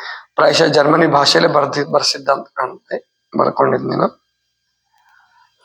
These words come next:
ಆ, "Patient should have patience" ಅಂತ ಬರ್ಕೊಂಡಿದ್ದ. ಬಂದವ್ರಿಗೆಲ್ಲ ಹೇಳಕ್ ಶುರು ಮಾಡ್ದ. ಡಾಕ್ಟರ್ಗಳೆಲ್ಲ ಅವನ ಮೇಲೆ ಕಂಪ್ಲೇಂಟ್ ಮಾಡಿ ಸರ್ಕಾರಕ್ಕೆ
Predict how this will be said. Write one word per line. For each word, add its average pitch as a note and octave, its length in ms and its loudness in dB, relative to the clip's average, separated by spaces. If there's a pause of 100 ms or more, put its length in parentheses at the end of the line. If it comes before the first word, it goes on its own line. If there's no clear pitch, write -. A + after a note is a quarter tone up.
(120)
ಆ, - 60 2
"Patient G#3+ 400 4
should G3 200 2
have F3 160 4
patience" D#3 480 0
ಅಂತ - 120 -4
ಬರ್ಕೊಂಡಿದ್ದ. - 480 -6 (1500)
ಬಂದವ್ರಿಗೆಲ್ಲ G3 440 6
ಹೇಳಕ್ E3+ 260 2
ಶುರು C#3+ 180 -2
ಮಾಡ್ದ. B2+ 200 -6 (1700)
ಡಾಕ್ಟರ್ಗಳೆಲ್ಲ G3+ 680 4
ಅವನ F3 240 4
ಮೇಲೆ A#3+ 320 0
ಕಂಪ್ಲೇಂಟ್ F3+ 480 0
ಮಾಡಿ D3+ 180 0
ಸರ್ಕಾರಕ್ಕೆ D3+ 1000 0